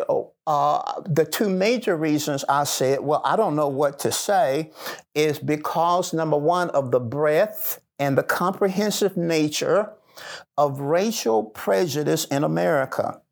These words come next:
Years ago, God spoke to me and said that it needs to be dealt with. He was talking about ra-, racism, uh, especially in America.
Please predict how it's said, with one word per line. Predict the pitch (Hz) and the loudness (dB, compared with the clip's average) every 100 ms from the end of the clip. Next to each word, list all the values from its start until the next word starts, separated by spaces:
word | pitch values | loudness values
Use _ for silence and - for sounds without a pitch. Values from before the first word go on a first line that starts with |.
| - | -6
Years | 151 214 247 202 | -2 0 0 0
ago, | 156 131 117 156 170 | 0 0 2 0 -2
God | 147 151 156 | 0 0 0
spoke | - - 214 - | -2 2 0 0
to | - | -2
me | 143 147 135 | 0 0 0
and | 147 | 0
said | - 147 160 175 | 0 2 2 2
that | 156 139 | 0 2
it | 139 | 0
needs | 139 147 175 196 202 208 - | 0 -2 0 0 0 -2 -6
to | - - 180 151 | -4 0 0 0
be | 107 160 185 139 139 143 165 - - - 120 | -2 -2 0 2 2 0 -2 -8 -20 -16 -4
dealt | 120 156 135 | 0 0 2
with. | 110 110 | -2 0
He | 131 | -2
was | 127 | 0
talking | 160 160 151 | 0 0 0
about | 139 139 143 | 0 0 0
ra-, | 139 170 175 175 - | 0 0 0 -6 -6
racism, | 139 190 - 165 147 147 135 - - - - | 0 0 0 0 0 0 -2 -4 -12 -12 -8
uh, | 127 127 135 - | -2 0 0 -2
especially | 127 - - 190 170 160 143 | -2 -2 -2 -2 0 0 0
in | 135 | 0
America. | 147 147 131 131 - | 0 0 0 -2 -6